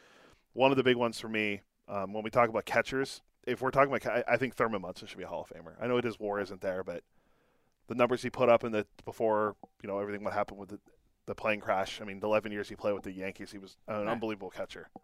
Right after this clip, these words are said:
Speaker 2: I, I, I, if war doesn't reward first baseman defensively like it does, like, a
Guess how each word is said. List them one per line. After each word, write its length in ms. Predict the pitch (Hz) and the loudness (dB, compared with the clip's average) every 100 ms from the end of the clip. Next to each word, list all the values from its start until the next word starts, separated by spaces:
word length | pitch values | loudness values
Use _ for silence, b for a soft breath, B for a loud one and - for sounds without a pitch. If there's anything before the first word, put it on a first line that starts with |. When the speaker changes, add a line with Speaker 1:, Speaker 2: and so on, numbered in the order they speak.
| _ - | _ 4
Speaker 2:
I, 120 | 196 - | 4 6
I, 160 | 190 190 | 4 6
I, 180 | 196 202 | 4 4
if 280 | 196 190 - | 2 2 0
war 760 | 135 151 196 233 262 285 302 294 _ _ _ _ _ _ _ _ _ _ _ _ _ _ - - | -2 6 10 10 10 8 4 -2 _ _ _ _ _ _ _ _ _ _ _ _ _ _ -4 8
doesn't 440 | 190 208 233 214 - _ _ _ - 165 139 | 8 10 4 2 -4 _ _ _ -20 -10 4
reward 720 | 180 175 165 180 185 185 123 _ _ _ _ _ | 4 6 6 8 8 6 2 _ _ _ _ _
first 320 | 185 185 - | 6 6 6
baseman 420 | 170 165 - 180 | 4 4 0 -4
defensively 880 | 151 143 - 151 - 160 160 165 196 _ _ _ - | -2 -6 0 0 0 0 2 2 -4 _ _ _ 2
like 180 | 151 165 | 6 6
it 100 | 156 | 8
does, 200 | 160 160 | 8 10
like, 160 | 156 | 10
a 140 | 151 | 10